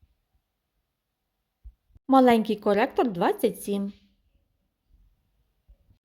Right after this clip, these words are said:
Стругалка тваринка — тридцять чотири. Степлер і скріпки — тридцять дев'ять.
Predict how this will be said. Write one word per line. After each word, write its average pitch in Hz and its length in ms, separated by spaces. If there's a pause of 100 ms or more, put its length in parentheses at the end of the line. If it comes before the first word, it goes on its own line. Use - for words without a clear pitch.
(140)
Стругалка 226 720
тваринка — 190 600
тридцять 175 460
чотири. 208 600 (3500)
Степлер 196 680
і 233 40
скріпки — 269 520
тридцять 269 440
дев'ять. 190 500